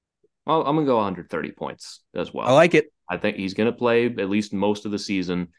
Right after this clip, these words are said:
Speaker 1: and he's gonna hit fifty goals, and he's gonna, he's gonna get there. I think he'll hit a hundred and thirty.
Speaker 2: I, I'm gonna go one up. Yeah, I think he breaks Sakic's record. I think he gets a hundred and thirty-seven.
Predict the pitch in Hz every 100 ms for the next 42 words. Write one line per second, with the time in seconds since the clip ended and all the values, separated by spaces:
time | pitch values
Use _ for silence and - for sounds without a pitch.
0 | _ _ - 85 82 85 101 95 95 -
1 | 90 - 87 85 80 80 - 82 78 85
2 | 82 82 - 87 85 80 - - 95 113
3 | 113 87 80 - 53 - - 90 98 95
4 | 87 85 82 - - - - - - _
5 | _ _ _ _ _ _ _ _ _ _
6 | 107 147 160 - _ _ _ _ _ -
7 | 147 160 151 147 151 151 147 127 120 135
8 | 123 127 123 123 - - - 123 117 117
9 | - 107 107 - _ - 123 120 120 117
10 | 117 123 113 113 110 113 113 107 - -
11 | -